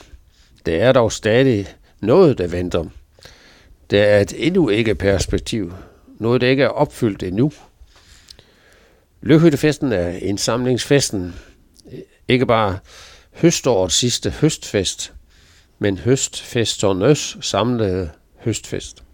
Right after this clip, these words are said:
Det er festårets sidste fest. Guds frelseshistoriske punktum. Løvhyttefesten falder i den syvende måned, sabbatsmåneden,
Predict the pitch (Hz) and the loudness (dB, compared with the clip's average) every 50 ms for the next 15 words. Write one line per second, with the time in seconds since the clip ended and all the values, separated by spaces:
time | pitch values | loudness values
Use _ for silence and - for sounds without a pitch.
0 | _ _ _ _ _ _ _ _ _ _ _ _ _ _ _ _ _ _ _ - | _ _ _ _ _ _ _ _ _ _ _ _ _ _ _ _ _ _ _ -4
1 | 98 85 - - 143 147 - - 151 131 110 104 - - - 190 190 - - - | -4 -2 2 2 2 2 2 2 2 2 2 2 0 0 0 -2 -2 -4 -4 -6
2 | 113 - - 98 82 - - - - - _ _ _ _ _ - - - - - | -6 -4 -6 -6 -6 -6 -8 -12 -14 -20 _ _ _ _ _ -20 -20 -20 -20 -20
3 | - - - - - _ _ - 139 151 196 175 - - - - - _ - - | -20 -20 -20 -20 -20 _ _ 2 4 4 4 4 0 -4 -8 -12 -16 _ -20 -20
4 | - - - - - - _ - - - 120 147 156 - - 147 120 - - 127 | -20 -20 -20 -20 -20 -20 _ -8 -4 -2 0 0 0 0 0 0 0 -2 -2 -4
5 | 110 - - 147 131 120 104 92 - - 90 - - 117 113 - - - 104 82 | -4 0 2 2 2 2 0 -2 -4 -6 -8 -4 -2 -2 -2 -2 -2 -6 -6 -6
6 | 92 107 - - _ _ _ _ _ - - - _ _ _ _ _ _ - - | -6 -10 -16 -20 _ _ _ _ _ -20 -20 -20 _ _ _ _ _ _ -20 -20
7 | _ _ _ - 110 156 151 156 156 127 123 - 135 123 - - 123 107 - - | _ _ _ 2 4 4 6 6 6 4 4 4 4 2 2 0 -4 -2 0 2
8 | 117 113 101 95 98 98 95 87 85 - - - 190 185 160 123 104 101 101 110 | 2 2 2 2 0 -2 -2 -4 -6 -2 0 2 2 2 2 0 0 0 0 0
9 | 110 107 98 87 92 110 - _ _ _ _ _ _ _ - - - - - _ | 0 0 -2 -4 -8 -10 -14 _ _ _ _ _ _ _ -20 -20 -20 -20 -20 _
10 | _ - - - - 143 151 135 117 - - 107 107 113 110 101 95 85 87 110 | _ -4 2 4 4 6 6 4 2 2 0 0 0 0 0 -2 -4 -6 -10 -12
11 | 113 | -16